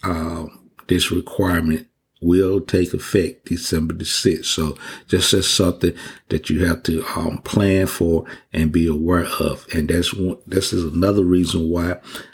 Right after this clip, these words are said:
uh, it is so critical, I think, in today's climate when you're doing traveling, especially international travel, is to utilize the services of a, a travel advisor that is keeping abreast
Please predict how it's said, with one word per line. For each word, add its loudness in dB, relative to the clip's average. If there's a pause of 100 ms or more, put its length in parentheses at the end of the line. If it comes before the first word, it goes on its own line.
(640)
uh, 0
it -2
is 2
so 4
critical, 0
I -2 (160)
think, 0
in -2
today's 2
climate 0
when 4
you're 2
doing 0
traveling, 0
especially -2
international 0
travel, -4 (340)
is 2
to -2
utilize 2
the -2
services 0 (100)
of 0
a, 2 (300)
a 2
travel 2
advisor 2
that 0
is -8
keeping 2
abreast 0